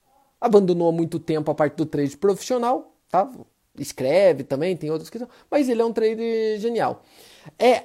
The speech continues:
raro você ver um trade no Brasil escrever um livro. Por quê? É raro ver um brasileiro escrever alguma porra, né? O brasileiro não escreve nem carta pra mãe. Você acha que vai escrever livro? Agora, quando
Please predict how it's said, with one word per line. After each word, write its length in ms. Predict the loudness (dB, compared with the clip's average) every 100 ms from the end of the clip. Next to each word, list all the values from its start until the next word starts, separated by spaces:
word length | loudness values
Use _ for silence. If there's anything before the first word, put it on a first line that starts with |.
| -6
raro 520 | -4 2 4 4 2
você 280 | -2 -6 -6
ver 100 | -4
um 140 | -4
trade 500 | -2 0 2 0 -4
no 80 | -2
Brasil 260 | 0 0 -2
escrever 680 | -6 -6 -4 0 0 2
um 180 | -2 -4
livro. 480 | -2 0 0 -2 -4 _ _ _
Por 180 | 0 2
quê? 280 | 2 0 -2 _
É 80 | -6 -4 -6 -10 -2
raro 240 | 2 4 4
ver 120 | 2
um 80 | 2
brasileiro 500 | 2 2 -2 -2 -4
escrever 260 | -4 -2
alguma 240 | -2 -2 -2
porra, 400 | 2 2 2 -8 _ _ _ _
né? 260 | 0 0 -2 _ _ _ _
O 20 | 0
brasileiro 320 | 2 2 2
não 60 |
escreve 260 | 2 2 2
nem 160 | 2 -2
carta 460 | 2 4 4 4
pra 120 | 2
mãe. 380 | 2 2 2 0
Você 140 | 0 -2
acha 120 | 0
que 60 |
vai 80 | -2
escrever 260 | 2 4 4
livro? 380 | 4 2 -2 -12 -20 -20 0
Agora, 640 | 4 6 6 6 6 0 _ _ _
quando 400 | 0 2 2 -2